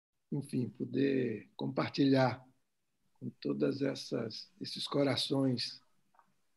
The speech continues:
e mentes inflamadas pela, pela chama, não é, da, da, da vida, né, da, da beleza de viver. E eu queria só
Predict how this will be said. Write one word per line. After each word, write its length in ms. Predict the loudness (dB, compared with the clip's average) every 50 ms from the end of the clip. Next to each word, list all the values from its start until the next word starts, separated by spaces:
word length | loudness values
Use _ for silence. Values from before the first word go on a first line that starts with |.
| -10 -8 -8 -8 -8 -10 -6 0
e 100 | 2 4
mentes 680 | 6 8 8 8 8 6 4 0 0 0 -2 -6 -10 -16 _ _ _ _ _ _ _ _ _ -20 _ _ _ -4
inflamadas 800 | -2 -2 2 4 6 6 6 6 6 4 4 4 2 2 0 -2
pela, 380 | -4 0 0 2 2 0 -2 -4 -8 -10 -18 _ _ _ _ _ _ -6
pela 200 | -4 -2 -2 -2
chama, 460 | -2 -2 0 2 2 2 2 0 -2 -8 -16 _ _ _ _ _ _ _ _ _ _ _ _ _ _ _ _ _ _ -20 _ _ _ -8
não 160 | -6 -2 -2 0
é, 80 | -2
da, 320 | -2 -2 -2 -4 -4 -6 -10 -16 _ _ _ _ _ _ _ _ _ _ _ _ _ _ _ _ _ _ _ _ _ _ _ _ _ _ _ _ _ _ _ _ -12
da, 240 | -6 -4 -4 -2 -4 -4 -6
da 200 | -6 -6 -4 -4
vida, 600 | -4 -2 2 6 6 6 6 6 2 -2 -4 -6 -12 -20 _ _ -20
né, 180 | -18 -16 -16 -14
da, 120 | -14 -12 -14 -14 -16 _ _ _ _ _ _ _ _ _ _ _ _ _ -20 -20 -20 _ _ -14
da 140 | -10 -2 2
beleza 460 | 4 6 6 6 6 4 2 -2 -4 -10 _ _ _ _ _ _ -6
de 120 | 0 0 2
viver. 480 | 4 4 4 4 4 4 2 2 4 4 4 4 2 0 -10 -14 -20 _ _ _ 2
E 200 | 6 10 12 12
eu 200 | 12 12 12 8
queria 520 | 4 2 6 6 6 8 10 10 10 10 10
só 640 | 8 6 6 8 10 10 10 8 6 4 0 -6